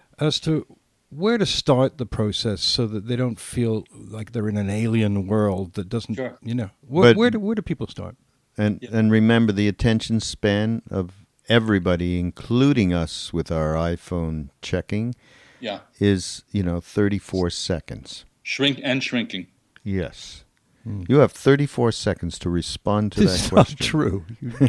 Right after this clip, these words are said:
Speaker 2: you know what? I was on a HuffPost, uh, live, uh, Google chat this morning. So,
Speaker 3: Oh, really?
Speaker 2: uh, with some, uh,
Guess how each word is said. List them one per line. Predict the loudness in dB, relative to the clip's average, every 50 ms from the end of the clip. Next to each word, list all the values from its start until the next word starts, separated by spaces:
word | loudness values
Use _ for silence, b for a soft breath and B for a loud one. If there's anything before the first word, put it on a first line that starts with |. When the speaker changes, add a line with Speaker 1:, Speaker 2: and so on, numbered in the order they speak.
| 2 0
Speaker 2:
you | -4 -2 0 2
know | 2 4
what? | 4 2 2 2
I | 0 0 0
was | 0 -2 -4
on | -4 -4
a | -6 -6
HuffPost, | -6 -4 -4 -4 -4 -4 -8 _ -2 -2 -2 -2 -2 -6 -8 -14 -16 -20 _ _ _ _ _ _ _ _ _ _ _ _ _ _ _ -4
uh, | 0 2 2 2 2
live, | 2 2 2 4 4 2 2 0 -2 -4 -6 -8 -6
uh, | -4 -2 0 0 0 -2 -2 -4
Google | -6 -6 -6 -6 -6 -6 -6 -8
chat | -6 -2 -2 -2 -2 -2 -6
this | -12 -12 -10 -8
morning. | -6 -4 -4 -6 -8 -12 _ _ _ _ _ _ _ _ _ _ _
So, | -14 -8 -6 -4 -2 -2
Speaker 3:
Oh, | 0 0 2
really? | 2 2 0 0 0 -2 -4 _ _ _ _ -8 -6
Speaker 2:
uh, | -4 -4 0 2
with | 2 2 2 0
some, | 0 0 0 2 0 -2 -4 -2
uh, | -2 -2 0 0 -2 -4